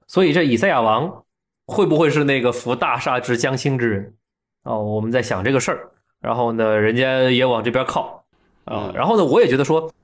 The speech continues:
Speaker 1: 呃，未来啊，就规划的政策啊，呃，因为篮球这边的话，呃，目前至少说一些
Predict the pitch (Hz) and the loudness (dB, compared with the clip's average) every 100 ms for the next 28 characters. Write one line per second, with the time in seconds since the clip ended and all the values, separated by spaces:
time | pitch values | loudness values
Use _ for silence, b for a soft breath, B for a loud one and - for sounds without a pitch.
0 | _ 120 117 160 196 117 110 160 107 104 | _ -4 -4 0 0 2 0 0 -2 -6
1 | 120 110 180 185 156 117 226 262 147 104 | -4 0 2 2 0 0 0 0 0 0
2 | 117 90 - _ _ _ _ _ _ - | 0 -2 -6 _ _ _ _ _ _ -18
3 | - - 135 131 120 113 175 190 175 160 | -18 -6 0 2 2 2 0 2 2 2
4 | 151 147 127 135 113 104 B B - 110 | 2 0 2 0 0 -2 B B -4 0
5 | 117 185 160 127 113 131 135 117 95 120 | 0 2 2 2 0 0 -2 -2 -2 0
6 | 117 120 - _ - 120 131 120 120 | 0 0 -8 _ -10 -6 0 4 4